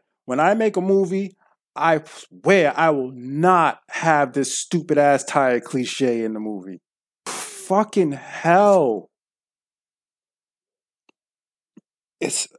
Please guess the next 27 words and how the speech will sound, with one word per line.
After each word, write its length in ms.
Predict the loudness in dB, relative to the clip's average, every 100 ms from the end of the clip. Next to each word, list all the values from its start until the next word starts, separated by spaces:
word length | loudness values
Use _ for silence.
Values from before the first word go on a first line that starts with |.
| -8
ugh, 280 | -2 0 -2 -8 -2
it's 320 | -2 0 -6
fucking 720 | -8 -2 0 2 2 2 2
irritating. 960 | 0 2 4 4 2 4 4 4 0 -2
My 280 | -2 -4 -6 -12 0
God. 720 | 4 6 6 4 2 -2 -8 _ _ _ _ _ _ _ _ _ _ _ _ _ -4
But 80 | 0
we're 120 | 0
still 280 | 0 2 2
doing 400 | 2 2 2 2
the 100 | 0
same 460 | -2 0 0 -2
stupid 420 | -4 -4 -4 -4 -8
shit 440 | -2 2 2 2
and 80 | -4
expecting 480 | -6 -4 -4 -4 -6
people 260 | -6 -4
to 100 | -2
laugh 380 | 2 4 2 0
at 240 | -2 -2
it. 140 | -4 -10 _ _ _ _ _
Comedy 440 | -4 -2 -2 -2
evolves. 880 | -2 2 4 4 2 -2 -10 -18 -20 _ _ _ -12
Evolve 460 | -2 2 4 4
with 220 | 4 4 4
it. 360 | 2 -4 -16 _ _ _ _ _ _ _ _ _ _ _ _ _ _ _ _ _ _ _ _ _ _
Fuck. 480 | -18 0 0 0